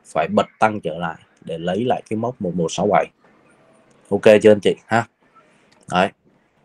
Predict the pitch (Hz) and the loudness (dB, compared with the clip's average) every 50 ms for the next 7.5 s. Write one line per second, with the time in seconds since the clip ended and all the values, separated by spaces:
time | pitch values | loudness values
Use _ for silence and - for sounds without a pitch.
0 | _ - - - 107 104 113 - 117 98 92 95 107 110 120 135 143 143 135 127 | _ -10 -2 2 2 2 2 2 0 0 0 2 2 2 4 4 4 2 2 0
1 | 127 127 120 117 113 101 101 90 87 95 101 98 98 101 95 90 85 82 85 87 | -2 -2 -4 -6 -4 0 0 2 2 2 2 0 0 -2 -4 -6 -8 -8 -8 -6
2 | 101 98 104 123 147 151 131 104 95 92 92 87 90 90 - - 95 104 120 131 | -4 -2 -2 -2 -4 -6 -6 -6 -6 -6 -6 -4 -6 -6 -4 -6 -8 -8 -8 -8
3 | 131 131 123 120 120 117 131 131 - 110 - 85 90 98 98 95 92 92 - _ | -6 -4 -4 -4 -2 -2 -4 -6 -6 -8 -12 -10 -10 -8 -6 -6 -6 -8 -12 _
4 | _ _ _ _ _ _ _ _ - 85 80 85 - _ - 127 127 127 127 127 | _ _ _ _ _ _ _ _ -4 -4 -4 -4 -4 _ 4 6 6 6 6 4
5 | 127 123 123 120 110 113 98 101 120 123 120 _ _ _ _ _ _ _ _ _ | 0 -4 -6 -8 -10 -10 -10 -10 -12 -14 -16 _ _ _ _ _ _ _ _ _
6 | 90 82 80 73 85 110 127 135 131 - - 135 127 123 113 117 120 123 139 139 | -14 -14 -14 -14 -14 -12 -12 -12 -6 -2 0 0 0 2 2 0 0 0 -4 -6
7 | 147 - - 147 156 170 156 135 127 | -6 -6 -6 -6 -6 -4 -4 -6 -6